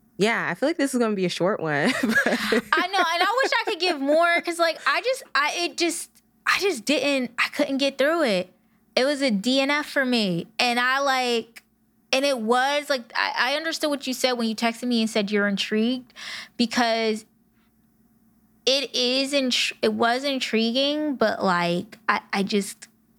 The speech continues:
Speaker 2: I, I couldn't stick it through.
Speaker 1: Mm-hmm.
Speaker 2: And it was, like, to the point where, you know, like, I always say on the podcast, like, not every book's gonna be the book for you, and sometimes you can't finish it. You might come back later,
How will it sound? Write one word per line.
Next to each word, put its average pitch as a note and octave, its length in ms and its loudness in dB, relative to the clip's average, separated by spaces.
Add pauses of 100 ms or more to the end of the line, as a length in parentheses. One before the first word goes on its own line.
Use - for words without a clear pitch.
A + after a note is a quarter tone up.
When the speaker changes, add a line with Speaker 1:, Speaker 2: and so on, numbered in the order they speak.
(240)
Speaker 2:
I, - 160 -4
I - 120 -2
couldn't F#3 340 -2
stick F3+ 280 -4
it E3+ 140 -8
through. G3+ 360 -4 (760)
Speaker 1:
Mm-hmm. E3+ 280 -2 (840)
Speaker 2:
And A3+ 140 2
it A#3 80 0
was, A#3+ 180 0
like, A3+ 220 0
to A#3 100 -2
the A3 140 2
point A#3+ 360 0
where, A3 460 0
you C4 160 0
know, F#3 320 2
like, F#3 240 0 (340)
I A3+ 180 2
always A3 240 -2
say A3+ 120 -2
on G3+ 100 0
the G3 60 0
podcast, F#3 800 -2
like, F#3 280 0 (760)
not G#3 240 4
every G#3+ 200 0
book's G#3 240 -2
gonna G#3 180 2
be G3+ 120 -2
the G3 100 -2
book G3+ 200 -2
for G#3 120 -2
you, B3+ 400 2
and G#3 180 2
sometimes A3+ 420 0
you A3 60 -10
can't A#3 320 -2
finish C#4 300 -2
it. E4+ 260 0 (340)
You A#3 100 2
might B3+ 200 2
come D4 140 -4
back D4 220 0
later, D#4 420 2